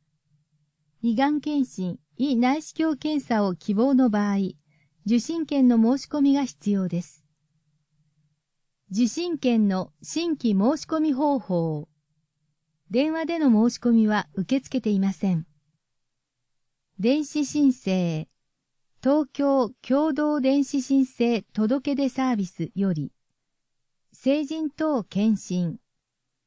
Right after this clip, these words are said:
スマートフォンまたはパソコンから、丸一、杉並区、スペース、区民健康診査で検索。丸二、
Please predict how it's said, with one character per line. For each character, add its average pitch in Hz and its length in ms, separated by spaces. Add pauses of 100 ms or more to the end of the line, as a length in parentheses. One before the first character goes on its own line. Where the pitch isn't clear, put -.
(640)
ス - 160
マ 277 180
ー - 40
ト 294 160
フ 226 100
ォ 202 120
ン - 80 (120)
ま 214 160
た 349 160
は 254 160
パ 170 160
ソ 247 160
コ 247 160
ン 220 100
か 190 140
ら、 180 180 (880)
丸 214 260
一、 208 420 (680)
杉 285 340
並 285 260
区、 - 300 (260)
ス - 180
ペ 285 200
ー 240 40
ス、 - 320 (460)
区 247 160
民 302 240
健 294 340
康 269 240
診 254 240
査 - 300 (500)
で 285 200
検 208 300
索。 - 380 (880)
丸 208 320
二、 240 240